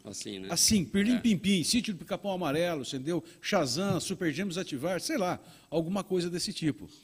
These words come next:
Speaker 2: E, e não é bem por aí. As coisas, elas vão acontecendo.
Speaker 1: Sim.
Speaker 2: Uma empresa, ela passa por vários estágios, por vários períodos.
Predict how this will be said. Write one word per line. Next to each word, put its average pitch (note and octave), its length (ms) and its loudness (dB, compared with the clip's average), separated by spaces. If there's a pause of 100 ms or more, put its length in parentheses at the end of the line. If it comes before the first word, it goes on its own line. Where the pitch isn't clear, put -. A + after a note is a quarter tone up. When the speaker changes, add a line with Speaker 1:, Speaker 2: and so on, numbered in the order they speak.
(440)
Speaker 2:
E, A#3 200 -2
e B3+ 40 4
não G#3+ 140 4
é G#3+ 120 4
bem E3 340 2
por C3 220 -4
aí. F#2+ 320 -4 (520)
As - 160 -4
coisas, C3 340 2 (320)
elas A#2+ 460 -2
vão D3 240 -4
acontecendo. G#2+ 920 -8 (320)
Speaker 1:
Sim. - 160 -16
Speaker 2:
Uma E3 160 0
empresa, A#2+ 640 -2 (360)
ela C3+ 180 -2
passa C#3+ 320 0
por D#3 160 0
vários B2 640 -6
estágios, F#2+ 880 -6 (280)
por B2 140 -8
vários C3+ 560 -6
períodos. F#2 800 -10